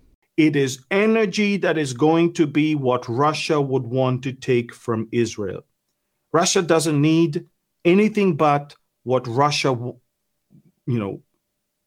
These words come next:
is, is experts in. If Russia wants to dominate, uh, energy, uh, and, and by doing that to sub-, bring to submission,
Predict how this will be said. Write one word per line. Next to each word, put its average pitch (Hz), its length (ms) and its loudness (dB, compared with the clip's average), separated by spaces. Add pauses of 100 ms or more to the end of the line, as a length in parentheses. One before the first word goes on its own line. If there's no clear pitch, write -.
(160)
is, 123 300 0
is 117 240 -2
experts 131 480 0
in. 101 360 -8
If 113 100 -8
Russia 185 260 2
wants 180 300 2
to 156 100 -8
dominate, 143 600 0 (500)
uh, 127 340 2
energy, 127 640 0 (260)
uh, 110 380 0
and, 120 220 -2
and 120 280 -4 (180)
by 135 200 2
doing 156 460 4
that 113 320 -2
to 131 140 -6
sub-, 120 380 -4
bring 151 380 0
to 147 120 -2
submission, 123 840 -2